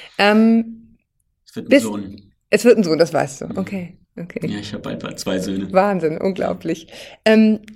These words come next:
Speaker 1: bist du jetzt einfach reifer geworden? War die Frau die richtige? Bist du einfach nur älter geworden? Was war's, was jetzt
Speaker 2: Oder
Speaker 1: den
Speaker 2: hab ich mich selbst einfach nur wieder ausgetrickst?
Speaker 1: Oder hast du dich selbst ausgetrickst? Und wenn ja, wie?
Speaker 2: Ja, also Punkt A, ich habe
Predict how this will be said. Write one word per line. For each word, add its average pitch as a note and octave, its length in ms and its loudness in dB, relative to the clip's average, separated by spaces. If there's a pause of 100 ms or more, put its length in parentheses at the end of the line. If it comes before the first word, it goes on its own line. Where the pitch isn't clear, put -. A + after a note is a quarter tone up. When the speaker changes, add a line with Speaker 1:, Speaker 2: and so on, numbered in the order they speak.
(180)
Speaker 1:
bist A#3+ 220 2
du D4+ 40 6
jetzt B3 280 2
einfach E3+ 400 -2
reifer B3+ 360 2
geworden? B3+ 460 2
War F3+ 120 2
die E3 120 -6
Frau G3+ 300 4
die C4 100 2
richtige? A#3+ 560 0
Bist - 220 -6
du - 60 0
einfach E3 260 -6
nur - 200 -6
älter C#4 380 4
geworden? A3 500 0
Was A3+ 240 -4
war's, G3+ 440 2
was F3+ 220 -4
jetzt - 720 -6
Speaker 2:
Oder A2+ 140 -8
Speaker 1:
den - 120 6
Speaker 2:
hab A2+ 60 0
ich - 80 -6
mich A2 160 -6
selbst G#2+ 240 -2
einfach G2+ 200 -6
nur G#2 80 -6
wieder G2 180 -4
ausgetrickst? - 580 -6
Speaker 1:
Oder F3+ 200 0
hast C#3+ 180 -10
du D#3 40 -8
dich D3+ 120 -6
selbst F#3 160 -2
ausgetrickst? - 560 -4
Und E3+ 160 -6
wenn D#3+ 120 -4
ja, D3+ 240 0
wie? E3+ 340 -4 (1700)
Speaker 2:
Ja, D#3+ 280 4
also A#2+ 500 0 (540)
Punkt C3+ 320 -2
A, G#2+ 260 2
ich E3+ 200 0
habe B2 600 2